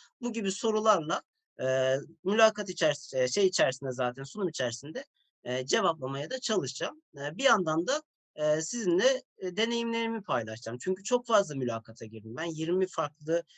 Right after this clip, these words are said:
şirketle Finlandiya'da mülakata girdim. O yüzden hani mülakat konusunda artık çok rahatım. Yani sabah dokuzdaysa mülakat, alarmı sekiz buçuğa falan kuruyorum. Artık o kadar şey oldum.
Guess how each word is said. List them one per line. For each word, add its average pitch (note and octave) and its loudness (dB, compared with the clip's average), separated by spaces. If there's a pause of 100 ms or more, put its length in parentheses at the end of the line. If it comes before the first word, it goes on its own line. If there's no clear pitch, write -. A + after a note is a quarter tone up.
(120)
şirketle D3 -4
Finlandiya'da C#3 -4
mülakata D3 -2
girdim. C#3 -6
O F#3 4
yüzden G3 0 (280)
hani D3 -4
mülakat F#3 4
konusunda F#3 0
artık G3 -2
çok G3 0
rahatım. A#2+ -4 (480)
Yani D3 2
sabah F#3+ 2
dokuzdaysa G3 0
mülakat, C3+ 0
alarmı F3+ 4
sekiz F3+ -8
buçuğa F#3 -2
falan E3 0
kuruyorum. B2 -6
Artık C3 -6
o F3 0
kadar E3+ -2 (220)
şey F3 4
oldum. G#2+ 0